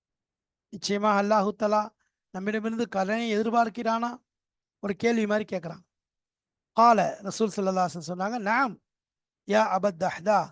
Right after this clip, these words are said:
ஓ அபு தஹ்தாவே, ஆம் அல்லாஹு தஆலா விரும்புகிறான்,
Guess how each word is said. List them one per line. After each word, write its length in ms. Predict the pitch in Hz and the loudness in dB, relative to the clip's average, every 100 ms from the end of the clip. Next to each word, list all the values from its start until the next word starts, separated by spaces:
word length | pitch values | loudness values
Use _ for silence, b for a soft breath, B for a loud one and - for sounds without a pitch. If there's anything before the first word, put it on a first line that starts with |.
| _ _ _ _ _ | _ _ _ _ _
ஓ 40 | 202 | -4
அபு 160 | 185 196 | -2 -2
தஹ்தாவே, 540 | 185 - 180 208 220 311 - _ _ _ | -4 -2 2 4 4 2 -2 _ _ _
ஆம் 300 | 185 220 214 151 | -2 0 0 -4
அல்லாஹு 340 | - 180 196 180 | -10 -2 -2 -2
தஆலா 280 | 180 185 190 175 - _ _ | -4 -2 -2 -2 -10 _ _
விரும்புகிறான், 600 | 202 220 190 160 190 220 | -6 -2 -2 0 0 0